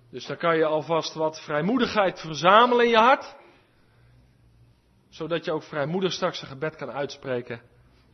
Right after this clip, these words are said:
als we met elkaar aan het einde ook willen bidden. Want dat is toch biddag. En ik moet zeggen dat ik in heel veel biddagen, althans die heb ik meegemaakt, maar er werd weinig gebeden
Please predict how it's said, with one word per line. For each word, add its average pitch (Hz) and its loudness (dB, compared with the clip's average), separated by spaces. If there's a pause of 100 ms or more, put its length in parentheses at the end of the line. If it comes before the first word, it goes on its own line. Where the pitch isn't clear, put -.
als 120 -8
we 123 -12
met 117 -8
elkaar 110 -6
aan 107 -8
het 107 -10
einde 110 -10
ook 101 -12
willen 101 -14 (320)
bidden. 147 4
Want 143 -2
dat 175 4
is 170 -6
toch 165 -4
biddag. 160 2 (880)
En 131 -14
ik 143 -8
moet 151 -6
zeggen 180 2
dat 185 2
ik 170 -2
in 170 -4
heel 190 4
veel 165 0
biddagen, 170 4
althans 165 -8
die 175 -4
heb 170 -2
ik 151 -4
meegemaakt, 170 0
maar 190 -2
er 175 -6
werd 165 0
weinig 208 2
gebeden 185 2